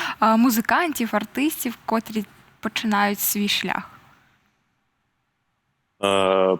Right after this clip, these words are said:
Speaker 2: по-перше, слухати музику на офіційних платформах, каналах артиста. Якщо подобається, підтримувати, писати коментарі. Е, також, е, підписуватись, бо багато хто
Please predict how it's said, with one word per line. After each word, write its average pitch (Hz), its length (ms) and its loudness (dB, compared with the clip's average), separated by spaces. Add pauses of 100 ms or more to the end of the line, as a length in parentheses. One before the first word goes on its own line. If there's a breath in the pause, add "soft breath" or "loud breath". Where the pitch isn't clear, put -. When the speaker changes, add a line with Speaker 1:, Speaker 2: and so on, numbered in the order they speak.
(140)
Speaker 2:
по-перше, 127 1080 2 (680)
слухати 127 540 0
музику 120 480 4
на 110 100 4
офіційних 120 640 0
платформах, 101 720 0
каналах 101 580 0
артиста. - 680 -2 (680)
Якщо 135 260 0
подобається, 151 680 2
підтримувати, 127 880 2
писати 127 460 0
коментарі. 117 880 2 (880)
Е, 98 320 0
також, 120 680 2
е, 101 440 4 (200)
підписуватись, 117 1040 2
бо 107 100 4
багато 117 420 0
хто 110 400 2